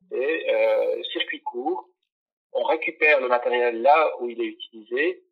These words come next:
pour pouvoir l'utiliser localement. Et en fait,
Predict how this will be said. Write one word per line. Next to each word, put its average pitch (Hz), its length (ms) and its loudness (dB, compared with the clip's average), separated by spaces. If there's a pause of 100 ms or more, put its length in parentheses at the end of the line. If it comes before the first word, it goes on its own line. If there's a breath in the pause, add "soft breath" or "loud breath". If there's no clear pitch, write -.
(480)
pour 165 140 -6
pouvoir 139 320 2
l'utiliser 120 380 -8
localement. 113 440 -4 (1040)
Et 127 220 2
en 113 120 0
fait, - 240 2